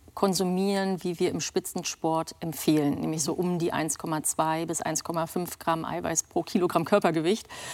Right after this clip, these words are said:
Ähm, und das essen wir, obwohl wir auf der Couch sitzen. Ähm, das heißt,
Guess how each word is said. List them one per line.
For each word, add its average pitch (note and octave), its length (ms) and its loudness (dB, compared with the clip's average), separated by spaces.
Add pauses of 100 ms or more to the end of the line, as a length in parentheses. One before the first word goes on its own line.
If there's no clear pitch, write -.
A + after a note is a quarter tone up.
(180)
Ähm, F3+ 260 0
und F3+ 100 2
das E3 100 0
essen G3+ 280 4
wir, F#3+ 160 4
obwohl F#3+ 280 4
wir D3+ 240 0
auf - 140 -6
der D#3 100 -6
Couch - 300 -4
sitzen. D#3 400 -8 (480)
Ähm, E3 320 -2
das D#3+ 200 -4
heißt, E3 400 0